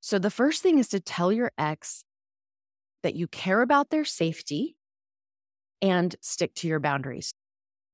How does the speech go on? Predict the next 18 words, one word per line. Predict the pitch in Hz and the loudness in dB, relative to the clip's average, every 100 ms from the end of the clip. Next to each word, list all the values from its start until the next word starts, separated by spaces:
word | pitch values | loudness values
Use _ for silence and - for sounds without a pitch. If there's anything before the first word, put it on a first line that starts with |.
| _ | _
So | - 220 | 0 2
one | 220 269 | 4 4
of | 294 | 4
the | |
ways | 233 202 220 214 | 4 4 2 0
that | 196 | -2
I | 185 - | -2 -2
also | 165 175 185 | -4 -4 -6
see | 170 - 170 165 160 _ _ _ _ _ | -6 -4 -2 -2 -8 _ _ _ _ _
suicide | - 226 226 226 190 156 147 | -4 0 2 2 0 0 -2
being | 175 156 160 | -4 -4 -4
threatened | - - 170 - 151 160 202 - _ _ _ _ | -8 -4 -2 -2 -4 -4 -6 -10 _ _ _ _
when | 175 185 185 | 0 2 2
that | 170 - | 0 -2
will | 165 | -4
come | - - 180 | -2 0 0
up | - 160 151 _ | 2 0 0 _
is | 180 170 165 | 0 0 0